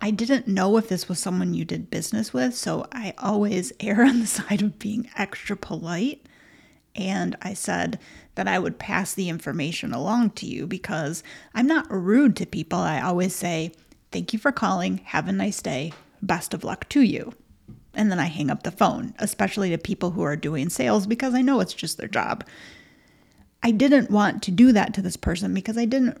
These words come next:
know if you were, wanted to do business with them. I didn't know if you were currently doing business. So I kind of listened politely to what they had to say. And then I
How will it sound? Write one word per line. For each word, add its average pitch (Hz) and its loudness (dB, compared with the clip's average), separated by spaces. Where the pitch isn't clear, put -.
know 190 4
if - -4
you 180 0
were, 175 0
wanted 220 4
to 240 6
do 240 10
business 226 6
with 226 2
them. 208 2
I 180 -6
didn't - -4
know 175 -4
if 156 -8
you 180 -4
were - -6
currently 262 4
doing 254 8
business. 226 4
So 208 4
I 185 0
kind 202 2
of 175 -4
listened 208 2
politely 190 0
to 247 -2
what 240 2
they 254 4
had 262 4
to 277 4
say. 285 2
And 202 4
then 190 0
I 175 0